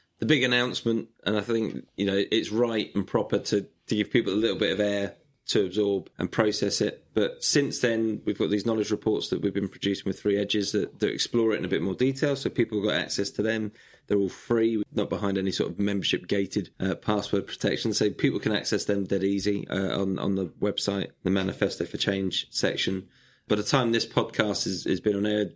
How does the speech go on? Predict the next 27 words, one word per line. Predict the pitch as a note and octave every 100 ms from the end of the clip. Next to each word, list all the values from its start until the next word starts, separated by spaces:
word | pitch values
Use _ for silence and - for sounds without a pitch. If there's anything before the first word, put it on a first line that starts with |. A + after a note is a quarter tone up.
| _ -
Steve | - - G#2+ G2+
and |
I | G2+ G2+ G2+
are | G2 - -
doing | G#2 G2
a, | F#2+
a | - F#2+
webinar | G#2 G#2 G2+ G2 - _ _ _ _
talking | - G#2+ A2
about | F#2 G2 -
it |
in | F#2+
a |
bit | G2+
more | G2
detail. | F#2 A2 - F#2 F#2+
So | -
not, | A2+ A2+ G#2
not | B2+ A#2
like | A2+
today, | - G#2+ G#2 G2+
it, | E2 G2+
it, | D#2+ G2
it's | F#2 G2
more | A2+ G#2
of | G#2
a, | G2+